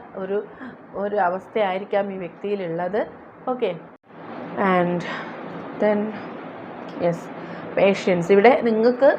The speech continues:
പേഷ്യൻസ് ആണ് ആവശ്യമായിട്ടുള്ളത്. നിങ്ങൾക്ക് ഒട്ടും, ആ, ഇല്ലാത്തൊരു കാര്യവും ഈ ഒരു ക്ഷമ തന്നെയാണ്. നിങ്ങളെല്ലാത്തിനും നിങ്ങൾക്ക് ഒരു എടുത്ത് ചാട്ടമാണ്. അതായത് നിങ്ങൾക്ക് ക്ഷമിക്കാൻ കഴിയുന്നില്ല, നിങ്ങൾക്ക് വെയിറ്റ് ചെയ്യാൻ കഴിയുന്നില്ല,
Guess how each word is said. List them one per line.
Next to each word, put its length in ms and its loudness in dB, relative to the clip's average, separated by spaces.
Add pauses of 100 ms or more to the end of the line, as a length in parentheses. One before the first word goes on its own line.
(140)
പേഷ്യൻസ് 640 8
ആണ് 460 4
ആവശ്യമായിട്ടുള്ളത്. 1000 0
നിങ്ങൾക്ക് 360 0
ഒട്ടും, 520 4 (580)
ആ, 140 2
ഇല്ലാത്തൊരു 600 6
കാര്യവും 800 2
ഈ 140 -2
ഒരു 100 0
ക്ഷമ 360 -2
തന്നെയാണ്. 640 -2 (380)
നിങ്ങളെല്ലാത്തിനും 920 0 (240)
നിങ്ങൾക്ക് 320 -2
ഒരു 420 2
എടുത്ത് 600 2 (240)
ചാട്ടമാണ്. 580 -2
അതായത് 440 -2
നിങ്ങൾക്ക് 360 0 (300)
ക്ഷമിക്കാൻ 600 0
കഴിയുന്നില്ല, 440 0
നിങ്ങൾക്ക് 340 -2
വെയിറ്റ് 340 4
ചെയ്യാൻ 340 4
കഴിയുന്നില്ല, 560 0